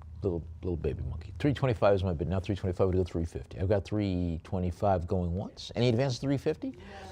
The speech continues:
Also having the Lladró, handmade in Spain.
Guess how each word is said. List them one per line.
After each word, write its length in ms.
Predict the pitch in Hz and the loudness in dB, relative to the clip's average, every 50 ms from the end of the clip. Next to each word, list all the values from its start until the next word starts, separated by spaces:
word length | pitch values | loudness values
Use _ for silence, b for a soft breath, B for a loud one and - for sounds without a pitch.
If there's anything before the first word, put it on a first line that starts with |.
| B B B | B B B
Also 260 | 107 101 - - 107 | -2 -2 0 2 2
having 280 | 95 92 87 92 95 92 | 2 2 2 0 0 2
the 160 | 95 92 87 - | 2 2 2 2
Lladró, 600 | 98 127 139 131 139 117 117 113 113 127 123 - - | 4 4 6 6 4 4 4 4 4 4 2 0 -2
handmade 460 | 101 101 110 101 98 101 104 101 - | 0 0 2 2 2 2 2 0 0
in 140 | - - 107 | 0 -2 -4
Spain. 500 | 104 - - - 175 160 98 78 73 73 | -4 -4 -6 -6 -4 -4 -4 -4 -6 -6